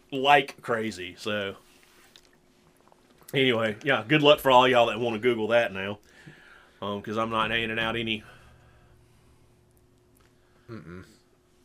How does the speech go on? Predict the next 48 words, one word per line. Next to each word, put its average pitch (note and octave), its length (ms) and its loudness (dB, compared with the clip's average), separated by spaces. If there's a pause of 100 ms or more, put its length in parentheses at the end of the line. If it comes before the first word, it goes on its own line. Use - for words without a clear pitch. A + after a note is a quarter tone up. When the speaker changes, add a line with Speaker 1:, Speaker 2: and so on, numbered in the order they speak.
(540)
Speaker 2:
I D#3 80 8
mean, E3+ 300 6
if D#3+ 180 2
you G3+ 100 6
wanna A3+ 200 10
go G#3 100 12
down G#3 180 10
the F3 80 8
list E3+ 220 8
of C3 60 -2
things F3+ 240 4
you D#3+ 80 0
shouldn't F3 480 6
Google, F3+ 400 8
we D#3+ 140 6
could B2+ 100 -6
do D#3+ 160 6
that. A2+ 280 0
Speaker 1:
Yeah. C3+ 220 2 (840)
Uh, D3 260 10
Speaker 2:
We A#3+ 140 10
could G#3+ 160 2
do A3 180 6
th-, G#3+ 100 -4
Speaker 1:
we're, B2+ 200 0
Speaker 2:
we F3 140 4
Speaker 1:
we're, C4 60 2
Speaker 2:
could C3+ 160 0
do C#3+ 160 4
a A#2 40 2
Speaker 1:
we - 40 -6
Speaker 2:
whole D#3+ 280 8
Speaker 1:
could - 100 -4
Speaker 2:
show A3 200 10
on C3 40 8
that. D#3 140 6
Speaker 1:
definitely A2 400 -4
do A#2 160 -4
a A2 60 -4
whole A#2 220 0
show A#2+ 300 -2
on A2 160 -6
that, A#2+ 380 -4
and A2 280 -10
that's C3 300 -8 (680)
both C#3 220 4
of A2 100 -6
our A2 280 -2